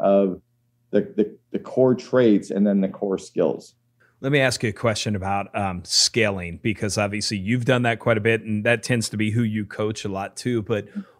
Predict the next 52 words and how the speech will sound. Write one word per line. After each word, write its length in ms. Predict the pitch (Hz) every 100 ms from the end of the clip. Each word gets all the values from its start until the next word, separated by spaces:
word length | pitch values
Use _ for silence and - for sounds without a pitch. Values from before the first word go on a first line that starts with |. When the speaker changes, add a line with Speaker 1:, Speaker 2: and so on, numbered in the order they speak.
| _
Speaker 2:
what 240 | 117 135
are, 500 | 226 147 165 143 123 117
a-, 200 | 127 123
as 460 | 127 113 - - - -
I'll 300 | 117 123 135
use 160 | 123 120
some 180 | 127 117
of 120 | 98
our 140 | 107
advisors, 580 | 101 92 92 87 87 -
is 100 | 92
their 160 | 127 131
business, 720 | 101 120 110 104 90 - - 127
you 240 | 135 110
know, 140 | 98
has 320 | 92 101 92 - _ _ _ _
ten 260 | - 151 123
times, 580 | 127 113 104 107 -
and, 200 | 110 101
and 280 | 104 107 104
you've 160 | 107 101
heard 160 | 120
that 320 | 107 104 - -
talked 300 | 117 113 113
about 200 | 101 98
a 60 |
lot. 320 | 101 101 101
We, 140 | 127 135
we 160 | 131
see 180 | 127 151
so 180 | 135 131
many 260 | 113 123 110
of 80 |
them 160 | 98 101
that 120 | 101
have 140 | 98 -
ten 180 | 123
times 340 | 117 113 107 -
their 120 | 101
business, 640 | 87 101 104 95 92 - - - - _ -
uh, 260 | 104 95
pro-, 340 | - - 143 143
probably 360 | - 151 151
something 200 | 123 139
they 100 | 117
never 240 | 113 113 107
dreamed 320 | 113 110 113
it 100 | 104
would 160 | 98
be 240 | 98 107 104
at. 240 | 98 98
But 200 | 113 110